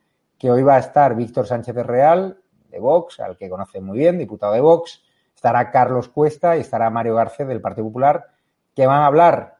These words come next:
precisamente de cómo solucionar esta invasión migratoria en Canarias,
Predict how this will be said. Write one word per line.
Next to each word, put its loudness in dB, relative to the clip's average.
precisamente -6
de -12
cómo 0
solucionar -4
esta -4
invasión -4
migratoria -2
en -8
Canarias, -2